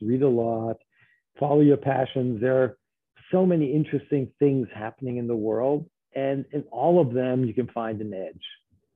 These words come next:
You know, if you're interested in science, you can delve deeper into technology. You can look at fusion versus nuclear, different kind of power plants. And suddenly you go like, "Well, this is something interesting. I wonder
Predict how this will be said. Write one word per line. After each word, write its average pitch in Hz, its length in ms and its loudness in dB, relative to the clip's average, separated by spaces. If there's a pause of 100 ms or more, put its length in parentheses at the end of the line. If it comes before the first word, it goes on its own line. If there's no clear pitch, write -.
(500)
You 135 80 -6
know, 135 520 -2
if - 140 -6
you're 156 100 0
interested 151 280 -6
in 139 100 -2 (100)
science, 151 400 -2 (120)
you 113 80 -6
can 117 340 -6 (180)
delve 127 380 0
deeper 131 260 0
into 120 140 -8
technology. 127 680 -4
You 120 240 0
can 107 160 -8
look 123 160 -4
at 123 160 0 (1300)
fusion 156 960 6 (320)
versus 151 340 4
nuclear, 151 1160 6 (340)
different 170 280 4
kind 160 240 6
of 156 160 2
power 160 320 4
plants. 156 460 -2
And 165 160 -6
suddenly 185 300 2
you 139 100 2
go 139 160 0
like, 131 100 -4 (160)
"Well, 120 260 -2
this 123 120 -14
is - 160 -20
something 110 260 -6
interesting. 107 460 -8
I 123 60 -4
wonder 123 600 0